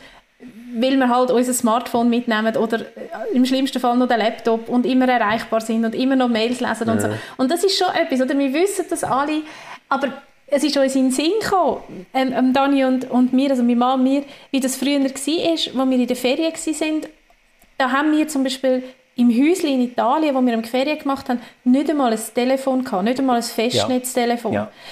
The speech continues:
Speaker 1: Also du hast
Speaker 2: Ja.
Speaker 1: einfach nichts gehabt. Du hast von niemandem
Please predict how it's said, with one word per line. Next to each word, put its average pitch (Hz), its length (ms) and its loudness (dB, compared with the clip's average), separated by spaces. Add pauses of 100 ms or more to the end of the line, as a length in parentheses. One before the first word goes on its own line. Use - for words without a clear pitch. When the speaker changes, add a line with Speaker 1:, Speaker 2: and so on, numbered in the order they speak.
(140)
Speaker 1:
Also 285 160 -2
du 269 60 0
hast 294 120 -2
Speaker 2:
Ja. 110 180 -4
Speaker 1:
einfach 349 320 -2 (400)
nichts 320 380 2
gehabt. 202 380 -4
Du 269 100 0
hast 262 220 -2
von 269 320 0
niemandem 330 560 0